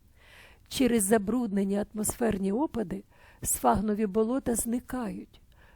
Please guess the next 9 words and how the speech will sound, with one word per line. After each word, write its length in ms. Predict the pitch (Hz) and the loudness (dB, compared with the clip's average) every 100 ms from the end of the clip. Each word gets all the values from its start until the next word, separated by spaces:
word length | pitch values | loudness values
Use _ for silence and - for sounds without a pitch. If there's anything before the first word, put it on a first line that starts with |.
| - - | -10 -4
тож 180 | 349 | -4
перебувають 800 | - 262 233 190 180 190 262 277 | 0 0 2 0 -2 0 0 -2
під 240 | - 247 202 | -4 -2 0
охороною 840 | 214 233 202 190 247 277 254 208 - | -2 -2 0 0 0 -2 -6 -10 -10
у 80 | 262 | -8
всьому 600 | 190 190 - - 214 208 | -6 -2 0 0 0 -2
світі. 640 | 214 - 175 170 - - - - - _ _ _ - - - - - - | -2 -2 -4 -10 -12 -12 -12 -12 -18 _ _ _ -20 -20 -20 -20 -20 -4
Запам'ятаємо 1000 | - 381 330 269 233 220 226 196 185 180 | -2 0 0 2 0 0 0 0 -2 -4
висновки, 760 | 170 185 170 - 208 - 302 | -4 -2 -2 -4 -6 -8 -8